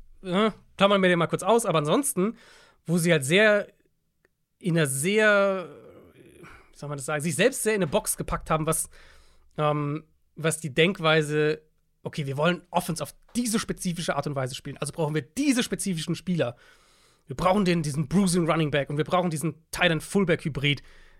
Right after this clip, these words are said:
Also nehmen wir die in Runde zwei und drei, fertig. So, so wirkte dieser Draft auf mich. Und, ähm, genau, und wenn du halt so anfängst zu über-, zu denken und zu, einen Draft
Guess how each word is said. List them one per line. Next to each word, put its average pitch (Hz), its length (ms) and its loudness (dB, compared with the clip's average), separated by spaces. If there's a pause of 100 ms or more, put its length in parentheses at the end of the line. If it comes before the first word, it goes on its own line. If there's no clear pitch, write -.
(100)
Also 160 180 2
nehmen 175 160 4
wir 170 80 4
die 160 100 2
in 151 80 0
Runde 151 160 0
zwei 139 240 0
und 131 100 -4
drei, 135 160 0
fertig. 127 440 -6
So, 139 300 -2 (460)
so 165 260 0
wirkte 175 220 0
dieser 135 200 -2
Draft 127 260 -6
auf 131 100 -12
mich. 135 220 -8
Und, 143 280 -4 (640)
ähm, 139 420 -2 (360)
genau, 156 260 0
und 135 200 -6
wenn 143 80 0
du 147 80 0
halt 143 160 0
so 220 220 2
anfängst 175 420 -2
zu 165 120 -8
über-, 156 240 -12
zu - 180 -14
denken 170 380 -2
und 143 120 -10
zu, 139 260 -8
einen 139 140 -12
Draft 139 280 -2